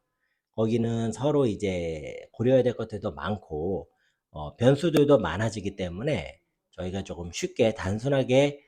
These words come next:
접근하기가 어려운 구조로 가는 것 같습니다. 아, 한편 이러한 그 민간의 교류 있죠?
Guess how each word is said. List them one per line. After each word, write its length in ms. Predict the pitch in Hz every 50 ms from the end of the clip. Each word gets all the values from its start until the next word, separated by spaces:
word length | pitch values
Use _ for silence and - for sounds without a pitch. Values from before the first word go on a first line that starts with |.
| _ _ -
접근하기가 720 | - 101 - - 107 104 98 95 87 - 117 123 123 -
어려운 500 | - 85 90 98 139 151 165 170 170 143
구조로 260 | 131 101 110 107 -
가는 200 | 85 85 85 82
것 80 | 76 76
같습니다. 560 | - - - 85 78 - - 73 71 - - _ _ _ _ _ _ _ _ _ _ -
아, 100 | 98 98
한편 840 | 95 98 - - 277 277 - - 113 92 95 110 107 80 65 - - _ _ _ _ _ _ _ -
이러한 500 | 131 151 185 185 165 165 170 170 - -
그 80 | 127 110 87 101
민간의 520 | 131 156 170 170 214 226 240 247 208 143
교류 220 | 131 110 92 95 82
있죠? 360 | 80 - - - 147 113